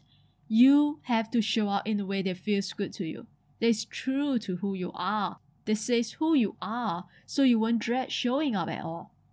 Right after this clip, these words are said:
But you will feel confident and excited about showing up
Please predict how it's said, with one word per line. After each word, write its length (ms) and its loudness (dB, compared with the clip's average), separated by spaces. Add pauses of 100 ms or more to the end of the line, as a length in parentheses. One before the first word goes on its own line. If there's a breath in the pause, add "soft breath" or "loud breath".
(140)
But 140 0
you 220 6
will 80 2
feel 180 0
confident 680 -4 (300)
and 160 0
excited 680 0 (280)
about 340 2
showing 440 -2
up 280 -2